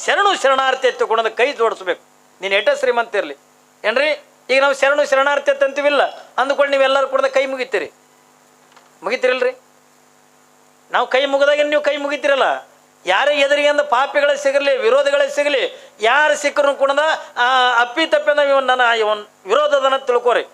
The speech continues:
ಅವ ವಿರೋಧಿ ಮ-, ನಮ್ಮ ಎದುರಿಗೆ ಬಂದ್ರು ಕೂಡ ಅವನಿಗೆ ಶರಣಾರ್ಥಿ ಎತ್ತುಕೊಂಡಂದೇವ ಅಂದ್ರೆ ಬರೋಬ್ಬರಿ ಅವ ಬಗ್ತಾನೆ. ಏ ಏನ್ರಿ ಎಷ್ಟೆಲ್ಲ ವಿರೋಧಿ ಇದ್ರು ಮತ್ ನನಗೆ ಅಂದ ಶರಣಾರ್ಥಿ ಅಂತಾನಲ್ಲ, ಏನ್ ಕಟ್ಕೊಂಡು ಹೋಗೋದದ್ರಿ ಜೀವನದಾಗ ಏನ್ರಿ? ಏನ್ ಕಟ್ಕೊಂಡು ಹೋಗೋದದ? ವೈರತ್ವ ಮಾಡಿ ಏನ್ ಕಟ್ಕೊಂಡು ಹೋಗೋದದ?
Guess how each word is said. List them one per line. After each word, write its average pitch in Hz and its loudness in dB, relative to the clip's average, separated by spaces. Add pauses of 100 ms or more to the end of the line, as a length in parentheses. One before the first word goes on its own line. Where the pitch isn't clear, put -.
(240)
ಅವ 294 2
ವಿರೋಧಿ 302 2
ಮ-, 294 2
ನಮ್ಮ 262 -2
ಎದುರಿಗೆ 254 -2
ಬಂದ್ರು 233 0
ಕೂಡ 247 2 (300)
ಅವನಿಗೆ 262 -2
ಶರಣಾರ್ಥಿ 285 0
ಎತ್ತುಕೊಂಡಂದೇವ 240 0
ಅಂದ್ರೆ 247 -2
ಬರೋಬ್ಬರಿ 226 0
ಅವ 226 2
ಬಗ್ತಾನೆ. 185 -2 (720)
ಏ 175 2
ಏನ್ರಿ 180 0 (320)
ಎಷ್ಟೆಲ್ಲ 185 0
ವಿರೋಧಿ 190 0
ಇದ್ರು 180 -2 (120)
ಮತ್ 233 -2
ನನಗೆ 196 0
ಅಂದ 185 -2
ಶರಣಾರ್ಥಿ 170 -2
ಅಂತಾನಲ್ಲ, 156 -2 (380)
ಏನ್ 254 -2
ಕಟ್ಕೊಂಡು 196 -2
ಹೋಗೋದದ್ರಿ 165 -2
ಜೀವನದಾಗ 165 -2 (560)
ಏನ್ರಿ? 214 -2 (360)
ಏನ್ 294 0
ಕಟ್ಕೊಂಡು 302 0
ಹೋಗೋದದ? 294 2
ವೈರತ್ವ 269 2
ಮಾಡಿ 277 2
ಏನ್ 294 0
ಕಟ್ಕೊಂಡು 294 0
ಹೋಗೋದದ? 294 2